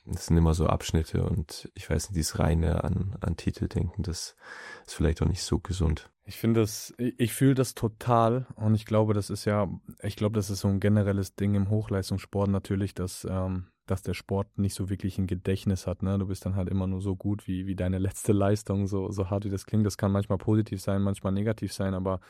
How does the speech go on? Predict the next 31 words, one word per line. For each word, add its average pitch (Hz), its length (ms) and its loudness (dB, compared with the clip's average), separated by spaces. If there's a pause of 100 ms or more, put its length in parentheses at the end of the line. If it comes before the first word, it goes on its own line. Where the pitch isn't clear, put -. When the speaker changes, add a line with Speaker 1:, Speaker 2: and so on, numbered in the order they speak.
Speaker 2:
von 98 200 6
dir 101 140 8
wird 104 140 4
dann 101 140 6
halt 101 140 4
erwartet, 101 420 2
dass 101 140 0
du 104 100 -4
dann, 101 280 2
äh, 98 220 0
zwei 101 240 0
Tage 104 240 0
später 101 440 0
wieder, 95 500 2
wieder 98 220 0
funktionierst 101 880 0
und, 90 340 -4
ähm, 90 360 -2 (1080)
ich - 140 -6
hab 101 160 2
aber 104 140 6
voll 107 200 4
gemerkt, 104 360 4
dass - 240 -4
ich - 180 -2
da 95 140 0
riesengroße 101 580 -2
Schwierigkeiten 104 560 -6
mit 87 160 -2
hab, 90 180 -4
weil, 101 280 0